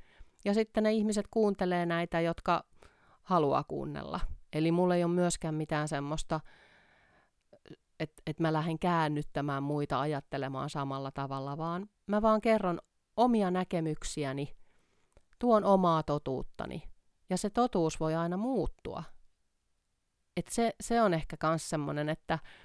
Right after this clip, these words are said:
et se ei ole mitään ehdottomuutta, että meillä on joku näkemys, vaan sitten kun me saadaan uutta informaatiota, me keskustellaan, me ollaan vuorovaikutuksesta, vuorovaikutuksessa muiden kanssa, niin voi olla, että, et saakin jotenkin sellaista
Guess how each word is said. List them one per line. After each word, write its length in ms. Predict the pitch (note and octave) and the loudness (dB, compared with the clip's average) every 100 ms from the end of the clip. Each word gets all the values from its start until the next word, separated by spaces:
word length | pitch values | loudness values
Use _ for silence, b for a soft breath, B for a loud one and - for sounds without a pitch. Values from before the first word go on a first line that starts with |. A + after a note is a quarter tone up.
| B B B B B - | B B B B B -6
et 120 | E3+ | -6
se 160 | - F3 | 0 2
ei 140 | F3 | 2
ole 80 | F3+ | 2
mitään 320 | F#3 F#3 E3+ | 0 0 -2
ehdottomuutta, 880 | G3 G3 F#3 E3 - C#3+ C3+ - D3 | 0 0 0 -2 -2 -4 -4 -6 -6
että 120 | C#3+ C#3+ | -4 -4
meillä 200 | C#3 C#3 | -4 -2
on 100 | C#3 | -2
joku 240 | C#3+ D3+ | -4 -4
näkemys, 640 | C#3+ D3 C#3 A2 D#3 - | -4 -4 -6 -6 -8 -6
vaan 160 | D#3 D#3+ | -4 0
sitten 300 | G#3 - G3+ | -2 -2 -4
kun 120 | E3 | -2
me 60 | D#3+ | 0
saadaan 360 | D#3+ D#3 D3 | -2 -2 -2
uutta 360 | G#3 A#3+ - D3+ | 0 -2 -2 -2
informaatiota, 1000 | E3+ F3+ F3+ E3+ E3 D#3+ - C#3+ - C#3+ - b b E3+ | -2 -2 -2 0 -2 -4 -4 -6 -4 -6 -6 b b -6
me 80 | |
keskustellaan, 1040 | - G3+ G#3 - E3+ - D3 C#3+ C#3+ C#3 C#3+ | 0 0 2 0 -2 -2 -4 -2 -4 -4 -2
me 80 | E3+ | -2
ollaan 260 | E3+ E3 | 0 0
vuorovaikutuksesta, 1160 | F#3+ G#3+ G3 E3 D3 D3 C#3+ D3+ - D#3 - - _ - | 4 4 6 4 0 -2 -6 -6 -8 -8 -8 -12 _ -2
vuorovaikutuksessa 1000 | G#3 G#3 F3 D#3 D3 C#3+ D3 - D3+ - | 2 4 4 0 -2 -4 -8 -8 -8 -2
muiden 380 | G#3 G#3+ F#3 D#3+ | 2 2 2 0
kanssa, 440 | D3+ D#3 - - - B B | -4 -4 -6 -8 -8 B B
niin 100 | G#3+ | 0
voi 180 | C4 D#4+ | 4 6
olla, 320 | D#4 B3+ F3 | 4 2 0
että, 280 | F3 - F3 b b b b b b _ _ | -2 -4 -6 b b b b b b _ _
et 100 | G3+ | -8
saakin 440 | - C4+ A#3+ - E3 | 2 4 4 2 -2
jotenkin 300 | D#3+ D#3+ E3 | 0 -2 -4
sellaista 520 | F3 E3 E3 - | -2 -2 -2 -2